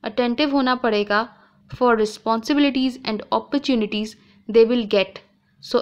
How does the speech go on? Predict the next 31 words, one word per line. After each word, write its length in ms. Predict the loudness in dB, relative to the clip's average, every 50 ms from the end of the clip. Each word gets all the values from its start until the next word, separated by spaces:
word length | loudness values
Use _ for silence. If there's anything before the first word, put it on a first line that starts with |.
| -2 0
as 200 | 0 0 0 0
it 160 | -2 -2 0
will 180 | 0 0 0 0
be 120 | -2 -2 -4 -2 0
good 180 | 0 0 0 0
for 180 | 0 0 0 0 2 2
their 160 | 2 2 2 0 -2 -8 -20 _ _ _ -4
position 500 | -4 -2 0 0 -2 -2 -2 -2 -2 0
of 260 | 0 0 -2 -4 -6 -6
leadership। 600 | -2 -2 -2 -2 -2 -4 -4 -4 -6 -8 -10 -14 -20 _ _ _ _ _ -20 -20 -14 _ -4
And 220 | -2 -2 -2 -4 -6 -12 -18 _ _ -8
यही 380 | 0 2 4 6 6 6 6 6
उनको 340 | 6 4 2 2 4 4 4 2 0 -6 -14 -20 _ _ _ _ _ _ -10
दूसरे 400 | -4 -2 0 0 0 2 2 4
एम्प्लॉइज 440 | 4 4 2 2 2 2 2 2 0
का 200 | 0 0 2 2
रोल 300 | 2 2 2 4 4 6 6
मॉडल 280 | 4 4 4 4 2 0
बनाता 460 | 0 -2 0 0 -2 -2 -2 -4 -4
है, 180 | -2 0 -2 -2 -4 -6 -12 _ _ _ _ _ _ _ _ _ _ _
जिसमें 460 | -6 -2 -2 -2 0 2 2 2 2 2
कि 180 | 0 -2 -4 -4 -4 -8 -12 _ _ _ _ -6
एक 200 | -4 -4 -2 0
माहौल 480 | 0 0 0 0 0 0 2 2 2 2 0 0
पैदा 240 | 0 0 0 0 -2 -2
होता 260 | -2 -4 -4 -4 -4 -2
है 200 | -2 -2 -4 -6 -8 _ _ _ _ _ _ _ _ _ -4
where 280 | 2 4 4 4 4 2 -2 -8 -10 -6 -4
ethical 440 | -4 -2 0 -2 0 2 2 2 2
decisions 540 | 2 0 -2 -2 -2 0 0 0 0 0 0
are 160 | 0 0 0